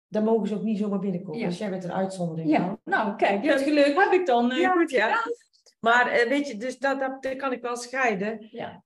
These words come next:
Speaker 1: Eh, maar we hebben wel echt die hele fijne band. Dus
Speaker 2: Ja.
Speaker 1: dat is zelfsturend. En
Speaker 2: Ja.
Speaker 1: waarin ik met mijn medisch spa toen, toen de tijd, want ik ben daarin gegroeid. En je verandert
Speaker 2: Ja, dat
Speaker 1: als
Speaker 2: snap
Speaker 1: mens,
Speaker 2: ik.
Speaker 1: hè?
Speaker 2: Ja.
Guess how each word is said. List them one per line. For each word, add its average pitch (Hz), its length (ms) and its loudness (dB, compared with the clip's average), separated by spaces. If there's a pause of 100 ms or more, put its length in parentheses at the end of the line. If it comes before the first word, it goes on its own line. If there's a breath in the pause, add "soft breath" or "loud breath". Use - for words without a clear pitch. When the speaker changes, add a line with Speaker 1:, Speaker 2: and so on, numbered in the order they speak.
Speaker 1:
Eh, 214 360 2
maar 202 240 0
we 226 60 2
hebben 208 180 2
wel 190 220 0
echt 220 340 -2
die 185 260 -2
hele 196 300 -2
fijne 180 360 -6
band. 165 420 -6
Dus - 280 -4
Speaker 2:
Ja. - 60 -20 (420 loud breath)
Speaker 1:
dat 277 280 0
is - 100 -10
zelfsturend. 196 760 0
En 190 100 -2
Speaker 2:
Ja. - 60 -2
Speaker 1:
waarin 226 320 -2
ik 190 140 -6
met 190 180 -8
mijn 180 180 -4
medisch 180 340 -6
spa 240 360 -6
toen, 170 520 -6 (1000)
toen 320 220 2
de 196 140 0
tijd, 170 260 -2
want 185 140 -8
ik 208 100 -6
ben 196 160 0
daarin 175 320 -4
gegroeid. 185 360 -4
En 180 120 0
je 185 100 -2
verandert 220 320 -2
Speaker 2:
Ja, 170 60 -4
dat - 20 -6
Speaker 1:
als 160 80 -10
Speaker 2:
snap 160 180 -4
Speaker 1:
mens, 165 200 -6
Speaker 2:
ik. - 80 -
Speaker 1:
hè? 285 100 -8 (160)
Speaker 2:
Ja. 269 400 -8